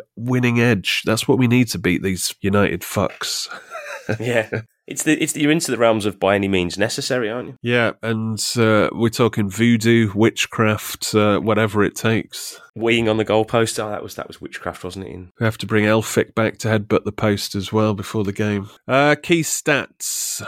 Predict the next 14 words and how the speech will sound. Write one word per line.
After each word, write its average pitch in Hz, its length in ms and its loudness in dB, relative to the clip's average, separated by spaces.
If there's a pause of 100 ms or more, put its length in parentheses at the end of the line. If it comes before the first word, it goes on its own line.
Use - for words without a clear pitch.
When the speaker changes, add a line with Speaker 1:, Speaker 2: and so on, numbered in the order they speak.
(300)
Speaker 1:
I 117 80 0
mean, 113 180 0 (100)
<laughs> - 100 -20 (540)
Speaker 2:
It's 107 140 -6
a 107 60 -8
belter, 117 420 0
that, 90 260 0
isn't 110 140 0 (720)
it? - 560 -14
<laughs> - 60 -20
Speaker 1:
Manchester 147 500 0
United 131 300 4
have 120 240 0
beaten 120 580 2